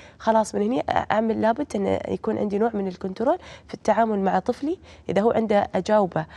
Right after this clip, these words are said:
وإذا مثلًا ما قدرت أجاوب على سؤال في أشياء معينة، إذا دخل في تفاصيل، آه، مش لعمره، أقول له: "حبيبي، أشياء اللي تخص الكبار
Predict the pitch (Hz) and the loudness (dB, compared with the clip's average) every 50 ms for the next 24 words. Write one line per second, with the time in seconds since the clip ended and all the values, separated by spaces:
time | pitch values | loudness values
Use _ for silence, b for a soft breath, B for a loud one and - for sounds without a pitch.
0 | B B B B B - - 226 208 220 214 220 226 220 233 214 214 208 208 208 | B B B B B 0 0 2 2 2 2 2 0 0 0 0 2 2 2 0
1 | 220 254 277 269 269 - 220 - - - - 208 196 220 240 233 - 214 196 - | 0 0 0 0 0 -2 -4 -4 -8 -6 -2 0 2 2 0 0 -2 -4 -2 0
2 | 220 233 226 208 - 196 196 202 196 - - - 262 330 339 B B B B B | 0 0 2 2 0 0 0 -2 -4 -4 -2 -2 0 -2 -2 B B B B B
3 | B 233 - 233 254 - - 262 247 - 233 226 220 220 220 220 202 190 180 196 | B -2 0 0 0 0 0 0 0 2 2 0 0 2 2 2 0 0 -2 0
4 | 190 233 254 - - 226 214 - - 233 - - 208 208 - - 294 370 415 - | 0 0 0 0 -2 -4 -4 -6 -8 -6 -2 0 0 0 0 -2 -2 -4 -4 -4
5 | B B B B B B B B 214 - - - 190 185 185 185 185 190 - 208 | B B B B B B B B -12 -6 -2 0 2 2 2 2 0 0 -2 -2
6 | 240 - - 240 226 202 240 262 320 403 - - 180 - 202 214 202 196 202 196 | -2 -2 0 0 2 2 2 2 0 0 0 0 0 0 0 -2 0 0 -2 -2
7 | 190 - B B B B B - 190 175 180 175 170 - - - 175 - - 240 | -2 -4 B B B B B -10 -6 -4 -4 -4 -4 -6 -6 -8 -4 0 2 2
8 | 240 233 233 220 - - 262 - - 277 269 262 - 247 233 285 320 392 466 | 2 2 0 -2 -2 -4 -6 -4 -2 -2 -2 0 0 0 0 2 2 0 -2